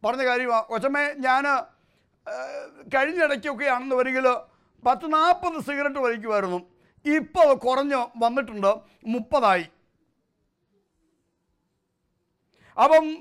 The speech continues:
നാൽപതോ അമ്പതോ സിഗരറ്റ് വലിക്കുന്ന ഒരാൾ മുപ്പത് സിഗരറ്റാക്കി മാറ്റിയത് മാനസാന്തരമല്ല.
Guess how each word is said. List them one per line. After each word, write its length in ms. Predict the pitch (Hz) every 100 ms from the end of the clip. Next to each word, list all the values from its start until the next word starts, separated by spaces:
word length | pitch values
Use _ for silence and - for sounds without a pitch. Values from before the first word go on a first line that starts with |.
| _ _ - 240
നാൽപതോ 600 | 254 302 349 311 370 359 349 294
അമ്പതോ 380 | 320 330 330 320
സിഗരറ്റ് 400 | 294 311 349 349 320
വലിക്കുന്ന 420 | 302 311 320 311 302 285
ഒരാൾ 420 | 285 262 254 285 208 190 _ _ _ _ - - 226
മുപ്പത് 540 | 294 302 - 392 392 392 -
സിഗരറ്റാക്കി 800 | 311 311 330 - 311 302 302 311 294 277
മാറ്റിയത് 760 | 285 320 339 - 370 359 349 277
മാനസാന്തരമല്ല. 640 | 277 302 320 302 277 196